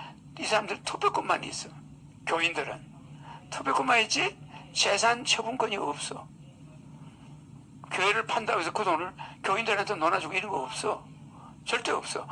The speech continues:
그래서 이런 금전적인 게 관여가 안 돼 있어. 총유지분. 내가 총유지분 하나 가지고 있지. 뭐요?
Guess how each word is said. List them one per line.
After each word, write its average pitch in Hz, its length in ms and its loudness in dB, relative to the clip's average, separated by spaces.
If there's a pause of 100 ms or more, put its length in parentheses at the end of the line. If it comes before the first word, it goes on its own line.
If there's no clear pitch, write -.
(200)
그래서 202 180 2
이런 208 140 0
금전적인 175 640 0
게 170 220 -4 (240)
관여가 160 420 2
안 - 100 -8
돼 147 120 -10
있어. - 220 -12 (720)
총유지분. - 720 -2 (200)
내가 208 380 8
총유지분 202 560 2
하나 175 180 4
가지고 175 260 2
있지. 175 300 -2 (680)
뭐요? 190 360 4